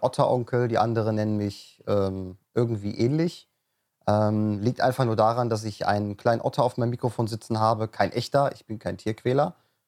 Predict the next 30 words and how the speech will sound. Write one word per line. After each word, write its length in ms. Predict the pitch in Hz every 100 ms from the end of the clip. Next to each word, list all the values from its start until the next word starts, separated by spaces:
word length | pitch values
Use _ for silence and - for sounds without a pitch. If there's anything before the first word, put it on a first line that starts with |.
| _ -
denn 180 | 95
den 200 | 90 98
müsste 180 | 98 -
ich 60 | 104
da 80 | 98
festbinden, 600 | 110 107 - 110 110 107
das 200 | 95 -
wäre 200 | 101 98
eher 180 | - 92
negativ. 580 | 101 131 - 180 - _ _ _ _ _ _ _ _ _ _ _ _ _ _ _ -
Ähm, 400 | 139 151 147 135
ich 220 | - 135 -
bin 180 | 143 -
auch 420 | - 101 196 - -
irgendwie 680 | 143 120 120 104 110 113 120 -
zu 160 | - 110
Just 280 | - 104 -
Play 120 | 104
reingeraten, 880 | 92 95 98 92 87 95 143 175 147 _ -
über 260 | 110 107 101
zwei, 280 | - 110
drei 180 | 107 104
andere, 440 | - 135 123 113 110
die 100 | 110
da 140 | 107
schon 160 | - 110
unterwegs 480 | 104 107 - -
waren 340 | 95 85 135 180
und, 480 | - 113 110 104 110
ähm, 400 | 110 107 110